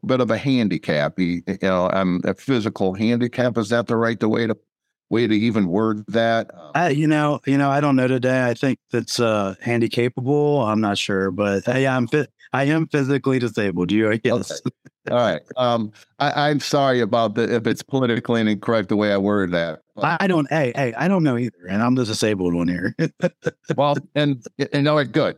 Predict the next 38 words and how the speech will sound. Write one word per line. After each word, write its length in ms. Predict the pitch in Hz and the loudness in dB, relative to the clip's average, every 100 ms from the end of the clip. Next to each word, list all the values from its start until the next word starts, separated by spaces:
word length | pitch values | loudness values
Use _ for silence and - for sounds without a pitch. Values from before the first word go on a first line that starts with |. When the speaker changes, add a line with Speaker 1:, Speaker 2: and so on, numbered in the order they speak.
| - | -2
Speaker 1:
good. 320 | 131 101 87 | 0 0 -2
So, 420 | - 131 120 107 - 95 | 0 2 2 -2 -8 -4
but, 440 | 139 135 123 - _ _ _ _ _ _ - | 0 2 0 -4 _ _ _ _ _ _ 0
but 160 | 127 | 0
if 100 | 127 | 2
it's 160 | 156 - | -2 0
not 160 | 233 175 | 0 0
offensive 440 | - 175 - 131 - _ _ | 0 0 0 -2 -4 _ _
to 100 | - | 0
you, 540 | 143 135 139 110 107 120 | 0 2 4 4 2 0
that, 240 | 95 160 | 0 0
that's 280 | 139 147 - | 0 -2 -2
what 220 | 123 127 | -2 0
I'm, 280 | 117 120 113 - | 0 0 -2 0
I'm, 380 | 113 113 107 98 - | 0 2 0 -2 -2
you 100 | 120 | 0
know, 100 | 107 | 2
wanting 300 | 107 101 110 | 2 2 0
to 100 | 107 | 0
avoid 400 | 95 117 107 92 | 0 0 0 2
there. 320 | 98 92 98 - _ - | 2 2 0 -6 _ -2
Um, 480 | 110 107 98 80 - _ _ _ _ _ | 0 2 0 -4 -12 _ _ _ _ _
because 280 | 139 180 175 | -2 0 2
I'm, 180 | 175 170 - - | 0 -2 -6 -2
I'm 260 | 156 180 | 0 2
also 240 | 185 185 156 | 2 0 0
trying 240 | 160 143 | 0 2
to 100 | 127 | 2
avoid 300 | 110 117 110 | 2 0 0
getting 180 | 113 113 | -2 0
emotional 440 | 101 107 - 90 | 0 0 0 0
about 240 | 80 90 80 | 0 0 0
what 120 | 90 | 0
I'm 120 | 95 | 0
gonna 120 | 104 | 0
say 260 | 95 127 90 | 0 0 0
here, 320 | 90 87 92 - | 0 -2 -4 -4
because 520 | 131 170 156 147 | -2 0 0 0